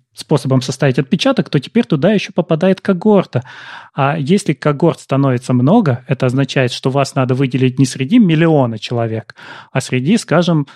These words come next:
ста пятидесяти тысяч, относящихся к одной когорте. Вот чего люди боятся. И, конечно, тут многие скажут: «Ну и какая разница? Ну, пусть мне показывают рекламу, которая больше мне подходит. Я люблю велосипеды, я хочу смотреть рекламу велосипедов,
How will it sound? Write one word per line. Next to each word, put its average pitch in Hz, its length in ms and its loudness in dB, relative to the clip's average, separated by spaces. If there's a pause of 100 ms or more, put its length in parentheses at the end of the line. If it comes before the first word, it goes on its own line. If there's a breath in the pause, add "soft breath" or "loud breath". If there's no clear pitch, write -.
(280 loud breath)
ста - 280 -2
пятидесяти 156 580 -4
тысяч, - 580 0
относящихся - 800 -2
к - 80 -8
одной 135 260 2
когорте. 135 680 -2 (180)
Вот 180 180 0
чего 120 240 -2
люди 113 220 -2
боятся. 113 560 -4 (180)
И, 147 300 4 (260)
конечно, 160 400 -2
тут 147 160 -4
многие 160 240 0
скажут: 135 380 -2
«Ну 147 140 0
и 139 40 -4
какая 151 380 -2
разница? 151 640 -4
Ну, 160 180 -2
пусть - 260 -8
мне 156 140 -2
показывают 151 640 -2
рекламу, 156 460 2
которая 143 380 0
больше 147 320 0
мне 135 120 0
подходит. 131 480 -4
Я 139 120 0
люблю 139 260 -2
велосипеды, 139 680 -2
я 151 120 -4
хочу 131 260 -4
смотреть 151 440 -6
рекламу 127 420 -2
велосипедов, 127 760 0